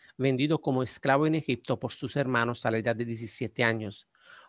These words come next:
Podemos imaginar lo fácil que le hubiera resultado consumirse en la autocompasión como siervo de Potifar,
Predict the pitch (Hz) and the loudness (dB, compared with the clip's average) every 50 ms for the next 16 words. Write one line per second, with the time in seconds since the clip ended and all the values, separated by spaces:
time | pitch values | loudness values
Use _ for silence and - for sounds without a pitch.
0 | _ - 156 151 156 165 185 180 - 190 185 185 170 - 170 175 175 180 170 151 | _ 2 6 6 6 6 4 2 2 2 2 2 2 2 2 2 4 4 2 2
1 | - - 175 170 165 - 196 160 - 170 147 143 127 135 139 147 147 151 - - | 2 2 0 0 0 0 -6 -4 0 0 2 2 2 2 2 2 2 0 -2 -4
2 | 135 110 - - 139 127 139 139 - 143 139 131 - - 131 123 127 135 131 - | -6 -4 0 2 2 2 2 0 0 -2 -2 -2 -2 -4 -2 -2 0 -2 -2 -2
3 | - - 160 180 175 156 127 123 120 120 120 117 - 135 - - 123 110 - - | -2 -2 -2 0 0 -2 0 0 0 0 -2 -2 -4 -6 -6 -6 -6 -4 -2 -2
4 | 113 113 - - - 127 127 135 143 - - - _ _ - 170 143 139 135 - | -4 -4 -4 -2 -2 0 0 -2 -4 -8 -12 -20 _ _ 0 2 2 2 2 -2
5 | - - 151 131 123 127 139 139 120 123 - - - - 113 - - - - - | 0 2 2 2 2 2 0 0 0 -2 -4 -6 -8 -8 -8 -6 -4 -4 -4 -6
6 | - | -8